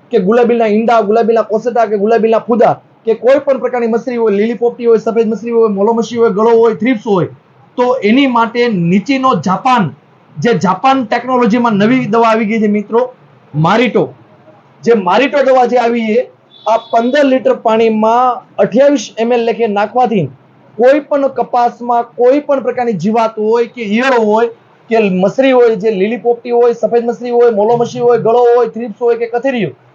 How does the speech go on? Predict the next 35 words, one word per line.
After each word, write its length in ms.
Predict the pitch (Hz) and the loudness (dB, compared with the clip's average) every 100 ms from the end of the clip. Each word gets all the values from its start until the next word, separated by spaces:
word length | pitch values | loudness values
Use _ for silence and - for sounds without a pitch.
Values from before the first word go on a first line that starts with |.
| _ | _
કે 80 | 220 | -6
ગો-, 220 | 185 208 - | -4 -6 0
કોઈ 200 | 240 269 | 0 2
પણ 240 | 277 262 | 0 -2
પ્રકારની 360 | 233 240 247 240 | -4 -4 -4 -4
ઈયળના 320 | 208 240 240 | -4 -2 -2
ઈંડા 340 | 208 254 269 | -2 0 2
હોય 280 | 240 202 240 | 2 2 -2
કે 140 | 233 233 | -4 -6
કોસેટા 460 | 226 226 262 262 | -6 -2 -2 0
હોય 260 | 220 226 233 | 0 0 -4
કે 80 | 233 | -6
ફૂદા 300 | - 254 254 | -6 0 2
હોય 220 | 226 220 | 2 -2
કે 100 | 233 | -6
ગુલાબી 380 | 196 269 269 262 | -4 -2 0 0
ઈયળ 140 | 233 | 0
હોય 240 | 208 240 233 _ _ - | 0 -2 -4 _ _ -8
કે 60 | 208 | -4
લીલી, 380 | 196 240 262 | -2 -2 -4
કાબરી, 420 | 262 233 226 254 233 | -2 0 0 -2 -4
લશ્કરી, 380 | 220 - 247 | -6 -8 -10
પડિયા, 380 | 233 233 233 240 | -8 -6 -2 0
ગુડિયા, 400 | 196 247 233 - - _ _ _ | 0 0 0 -2 -8 _ _ _
તો 140 | 247 247 | -2 0
એનો 140 | 247 | -2
સંપૂર્ણ 680 | 247 233 247 269 285 269 226 | -2 0 0 0 0 0 0
નાશ 260 | 226 240 | 0 0
કરવા 160 | 247 247 | -2 -2
માટે, 240 | 240 247 | -2 -4
લાંબા 400 | 220 185 208 262 | -4 -2 0 0
ગાળાનું 400 | 240 240 233 226 | 2 0 0 -2
રિઝલ્ટ 400 | 196 165 269 240 | -2 0 0 0
મેળવવા 240 | 226 233 226 | 2 2 2
માટે 420 | 214 214 240 | 0 0 -2